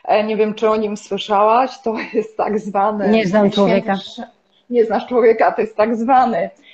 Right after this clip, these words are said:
Speaker 1: święty szaleniec. I te opowieści o nim, które są de facto religijne, one mają duży taki, e, ładunek, mm, sprośności.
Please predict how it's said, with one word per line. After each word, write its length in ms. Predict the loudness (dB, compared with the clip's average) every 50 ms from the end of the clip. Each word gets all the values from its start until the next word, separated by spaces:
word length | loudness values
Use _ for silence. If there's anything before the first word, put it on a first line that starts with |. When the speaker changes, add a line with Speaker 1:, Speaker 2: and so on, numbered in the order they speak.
| -20 _ -20
Speaker 1:
święty 640 | -18 -18 -12 -4 -2 0 2 2 0 0 -2 -4 -4
szaleniec. 960 | -4 -4 -2 0 0 0 -2 -2 -4 -6 -6 -4 -4 -4 -4 -6 _ _ _ _ _ _ _ _ _ _ _ _ _ _ _ _ _ _ -20 _ _ -20 -20 -20 _ _ -8
I 80 | -6 0
te 260 | 2 4 4 4 2
opowieści 920 | 0 -2 0 0 -2 0 0 -2 -2 -2 -2 -2 -4 -10 -6 -6 -6 -2
o 240 | 2 2 2 2 2
nim, 280 | 0 -4 -6 -6 -8 -10
które 460 | -12 -12 -4 -2 -2 0 0 -2 -4
są 380 | -2 -2 0 0 0 0 0 -2
de 100 | -2 -2
facto 420 | 0 -2 -4 -4 -4 -6 -6 -4
religijne, 1000 | -2 -2 -2 -2 -2 -2 -2 0 0 0 -2 -4 -4 -4 -4 -6 -6 -6 -8 -10 -12 _ _ _ -20 -20 -20 -20 -20 -10 -4
one 260 | -2 -2 2 2 2
mają 560 | 2 4 2 4 2 2 2 2 2 0 -2 -2
duży 440 | 0 0 0 0 0 0 -2 -2 -2 -2
taki, 640 | 0 0 0 0 -2 -4 -4 -2 -2 -2 -2 -2 0 2
e, 180 | 2 4 4
ładunek, 760 | 4 4 2 2 0 -2 -4 -4 -2 -2 0 0 0 0 -2 -4 -8 -20 -20 _ _ _ -14
mm, 360 | -12 -10 -10 -8 -10 -12 -14 -16 _ _ _ _ _ _ _ _ _ _ _ _ _ _ _ _ _ _ _ _ _ _ _ _ _ _ _ _ _ _ _ _ _ -20 _
sprośności. 960 | -20 -20 -20 -14 -8 -8 -8 -8 -6 -4 0 0 0 0 -2 -6 -4 0 0